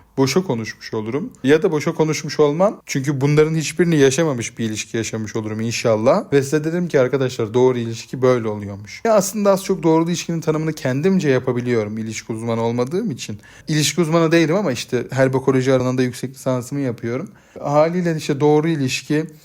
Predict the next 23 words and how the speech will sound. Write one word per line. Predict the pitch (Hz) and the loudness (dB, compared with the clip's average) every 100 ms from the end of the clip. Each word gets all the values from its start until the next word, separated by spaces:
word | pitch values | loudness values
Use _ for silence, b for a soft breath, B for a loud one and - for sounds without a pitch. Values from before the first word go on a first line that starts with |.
| B | B
gerçekten | 156 151 151 147 147 147 | 2 2 2 -4 0 -2
sınırlarını | 135 143 135 135 135 131 | -2 -4 0 0 0 0
bilen, | 131 123 120 | -2 0 -2
sınırlarını | 120 - 123 123 123 117 | -4 -6 -4 -2 -4 -6
koruyan, | 123 120 120 123 120 139 | -4 -2 -2 -2 -6 -6
özel | 120 127 | -2 0
hayata | 123 123 120 117 120 | 0 -2 -2 -4 -10
giz-, | 120 113 117 - | -8 -10 -12 -10
özel | 135 131 | -4 0
hayatın | 127 123 127 120 | 2 2 -2 -6
gizliliğine | 123 117 120 120 123 120 b b b - | -6 -4 -6 -4 -4 -6 b b b -6
önem | 123 123 123 123 | -2 0 0 2
veren, | 120 120 120 b b b - | 2 2 0 b b b -12
kişisel | 123 - 151 139 | -8 0 2 4
alana | 135 135 | 4 2
saygı | 131 131 123 127 123 | 0 -2 -2 -2 -4
duyan, | 123 123 123 120 b b b | -2 0 0 -2 b b b
anlayışlı, | 143 143 143 139 135 - - 139 135 | -2 0 0 0 -2 -6 0 2 2
empati | 139 135 131 135 135 135 | 2 0 0 -2 -2 0
yapan, | 131 127 135 131 135 135 - b b b b _ - | 0 0 0 2 0 -4 -10 b b b b _ -10
açık | 135 185 160 | -8 -6 -2
iletişim | 143 139 - 143 131 | -2 -2 -6 -6 -8
kuran | 135 135 135 135 | -2 2 4 2